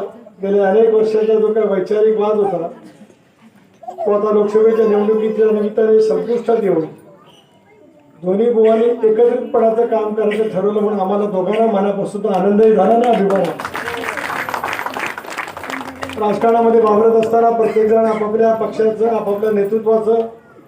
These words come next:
नेहमीच त्या ठिकाणी काम करत असतं. काही क्षण असा असतात की त्यावेळेला वैचारिक संघर्ष सुद्धा त्या ठिकाणी होत असतो आणि अनेक वेळेला काही मंडळी राजकीय दृष्ट्या याचा फायदा कसा घेता येईल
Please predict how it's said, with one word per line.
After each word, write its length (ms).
नेहमीच 360
त्या 100
ठिकाणी 300
काम 260
करत 240
असतं. 260
काही 180
क्षण 200
असा 240
असतात 360
की 140
त्यावेळेला 320
वैचारिक 440
संघर्ष 360
सुद्धा 380
त्या 120
ठिकाणी 260
होत 140
असतो 340
आणि 180
अनेक 360
वेळेला 280
काही 220
मंडळी 420
राजकीय 400
दृष्ट्या 300
याचा 280
फायदा 280
कसा 220
घेता 280
येईल 180